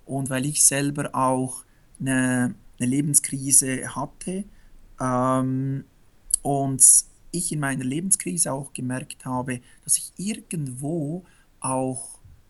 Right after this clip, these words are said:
Fragen zu meiner Männlichkeit habe, wo ich mir vorher nie groß gestellt habe, bin ich diesem Thema, äh, bin ich dann, ja, tiefer reingegangen und, äh, habe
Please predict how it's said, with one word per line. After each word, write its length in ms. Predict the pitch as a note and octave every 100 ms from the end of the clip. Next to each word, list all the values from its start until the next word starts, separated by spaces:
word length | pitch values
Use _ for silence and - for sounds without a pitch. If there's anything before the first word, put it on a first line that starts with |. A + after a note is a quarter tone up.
| _
Fragen 600 | - - A#2+ D#3 E3+ C#3
zu 100 | D3+
meiner 280 | B2+ B2 B2
Männlichkeit 840 | A#2+ F#3+ A3+ A3+ - - - -
habe, 380 | A2+ G#2+ A2+ E3+
wo 80 | B2
ich 160 | A2 E2+
mir 100 | -
vorher 280 | A#2+ B2
nie 140 | B2 C3
groß 240 | C3+ C3+
gestellt 480 | B2+ - C3 D#3+ -
habe, 380 | D#3 D#3 D#3+ E3 - - -
bin 120 | D3
ich 120 | C3
diesem 380 | - C#3+ D3 -
Thema, 600 | - C#3 D3 D3 C#3 C#3+ - - - -
äh, 440 | C3+ C3 C3 C3
bin 200 | B2+ C#3
ich 120 | C3+ -
dann, 280 | C3+ B2+ - - - - -
ja, 220 | C3 D3
tiefer 360 | - D3+ - C3
reingegangen 800 | B2 D#3+ E3+ D#3 D3+ D#3 D#3+ E3 - - -
und, 480 | - C#3 C3+ C3+ C3
äh, 280 | B2+ B2+ B2+ - _ _ _ - _ - -
habe 460 | - C#3+ C#3 B2+